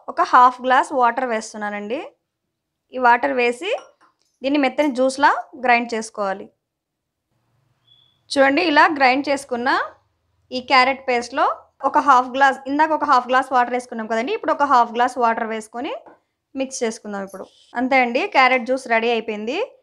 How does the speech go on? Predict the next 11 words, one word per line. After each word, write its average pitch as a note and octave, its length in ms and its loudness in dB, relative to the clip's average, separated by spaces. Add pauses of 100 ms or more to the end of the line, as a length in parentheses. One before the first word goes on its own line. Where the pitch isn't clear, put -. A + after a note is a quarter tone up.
(180)
నేను B3 220 -6
ఎండు A#3+ 160 -4
ద్రాక్ష C4+ 260 0
వేసాను A#3 340 -4
కదండి, A3 220 -2
మీకు E4+ 220 -4
స్వీట్ C4 320 -4
సరిపోకపోతే A#3+ 680 0 (560)
ఇంకొద్దిగా B3+ 460 2
యాడ్ C4+ 260 4
చేసుకోవచ్చు, A#3 640 -6